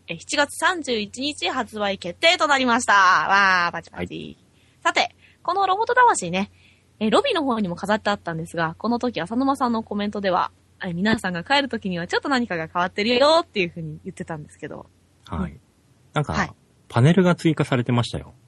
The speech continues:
Speaker 1: ね。
Speaker 2: ね。
Speaker 1: そう、えー、初めにはなかったその新たな告知のパネルが追加されてました。
Speaker 2: はい。
Speaker 1: えー、ロボット魂、ガルダ、フリスベルグも登場するみたいです。
Speaker 2: あと、アンチゼーガ、コアトリックへ。
Speaker 1: はい。
Speaker 2: こちらもありましたね。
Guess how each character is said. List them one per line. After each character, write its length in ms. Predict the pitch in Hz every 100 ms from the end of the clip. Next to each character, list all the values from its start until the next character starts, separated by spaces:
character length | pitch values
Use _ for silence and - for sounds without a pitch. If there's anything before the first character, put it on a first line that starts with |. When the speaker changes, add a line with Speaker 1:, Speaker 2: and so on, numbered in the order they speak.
| _ _ _
Speaker 1:
ね。 420 | 185 185 214 214 - _ _ _ _ -
Speaker 2:
ね。 140 | -
Speaker 1:
そ 160 | 175 151
う、 40 | -
え 280 | 175 160 160
ー、 40 |
初 240 | 170 214
め 120 | 262 285
に 100 | 269
は 80 |
な 100 | 208
か 80 | 220
っ 60 | 202
た 100 | -
そ 120 | 180
の 160 | 160 -
新 200 | 247 302
た 120 | 202
な 100 | 160
告 240 | - 190 -
知 140 | -
の 80 | 220
パ 160 | -
ネ 120 | 190 254
ル 80 |
が 280 | 254 233 202 - _
追 180 | - 185
加 120 | 175
さ 100 | 165
れ 80 | 156
て 100 | 170
ま 100 | 160
し 80 | -
た。 80 |
Speaker 2:
は 40 | -
い。 20 | - - - _
Speaker 1:
え 160 | 175 175
ー、 20 |
ロ 100 | 185
ボ 100 | 240
ッ 20 |
ト 100 | 277
魂、 480 | 285 294 - 208 - -
ガ 120 | 320
ル 80 | 277
ダ、 240 | 190 - _ _
フ 140 | - 220
リ 100 | 233
ス 120 | 269
ベ 100 | 285
ル 100 | 269
グ 80 | 247
も 100 | 269
登 280 | - 196 196
場 180 | 196
す 120 | 202 190
る 120 | 202
み 100 | 226
た 120 | 269
い 60 | 240
で 160 | 220
す。 320 | 240 - - _ _ _ -
Speaker 2:
あ 100 | -
と、 260 | - 69 -
ア 80 | 113
ン 60 |
チ 120 | 131
ゼ 120 | 139 131
ー 40 |
ガ、 200 | - -
コ 120 | - 117
ア 60 |
ト 80 | 131
リ 100 | 131
ッ 20 |
ク 100 | -
へ。 60 | - _ _ _ _ _ _ _
Speaker 1:
は 380 | - - 285 269
い。 120 | - _
Speaker 2:
こ 60 | -
ち 140 | -
ら 100 | 82
も 120 | 78
あ 40 | 78
り 80 |
ま 80 | 85
し 60 | 80
た 100 | -
ね。 380 | 85 90 92